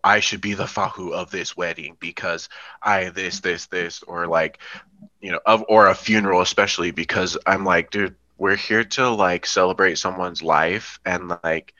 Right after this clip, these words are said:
mourn their, them leaving us. So, like, come on, let's go." But, uh, yeah, I think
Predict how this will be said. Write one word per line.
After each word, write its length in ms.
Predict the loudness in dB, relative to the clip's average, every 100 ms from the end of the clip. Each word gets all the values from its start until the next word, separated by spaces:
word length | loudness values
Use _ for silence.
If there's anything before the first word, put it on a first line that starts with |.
| -20 -20 _
mourn 540 | -14 -10 -8 -10 -14 _ _ _ _ _ _ _
their, 260 | -4 -2 -4
them 460 | -8 -12 -12 -14 -20 -12
leaving 380 | -10 -10 -10 -8
us. 340 | -8 -10 -14 -8
So, 340 | -6 -4 -4
like, 340 | -4 -4 -6 _
come 140 | -10 -6
on, 160 | -6 _ -14
let's 160 | -10
go." 180 | -6 -6 -8 -20 -4
But, 180 | 2 4
uh, 360 | 6 6 4 0 -10 _ _ _ 0
yeah, 200 | 0 0 _
I 80 | 0
think 440 | 2 2 0 -6